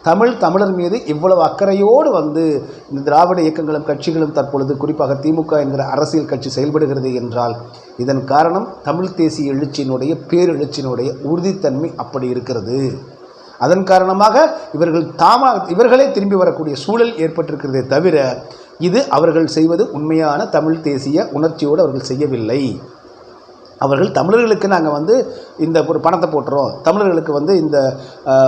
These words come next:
ம-, ஒரு, அ, ஒரு கீழடியில ஒரு, நான் ஒரு மண்டபம் கட்டி கொடுத்துட்றோம், தமிழர் பெருமையை உலகத்துல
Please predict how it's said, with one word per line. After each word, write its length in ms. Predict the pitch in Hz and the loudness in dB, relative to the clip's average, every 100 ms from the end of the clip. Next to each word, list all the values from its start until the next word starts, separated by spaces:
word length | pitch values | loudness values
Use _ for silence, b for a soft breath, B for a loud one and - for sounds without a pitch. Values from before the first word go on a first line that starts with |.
| 127 | 4
ம-, 380 | 127 131 127 131 | -2 -4 -4 -2
ஒரு, 160 | 139 131 127 120 131 | 0 0 -2 -6 -6
அ, 220 | 123 120 | -4 -4
ஒரு 180 | 139 135 - | -4 -4 0
கீழடியில 260 | 214 180 175 | 2 2 0
ஒரு, 120 | 156 | 0
நான் 200 | 151 147 | 0 0
ஒரு 160 | 143 | 0
மண்டபம் 300 | 131 156 185 | -2 0 0
கட்டி 160 | 156 147 | 0 -4
கொடுத்துட்றோம், 500 | 135 131 127 147 117 - B B | -6 -4 -2 0 -2 -8 B B
தமிழர் 320 | 170 208 214 | 0 2 2
பெருமையை 360 | 175 170 180 156 | 0 0 2 2
உலகத்துல 260 | 175 175 | 2 2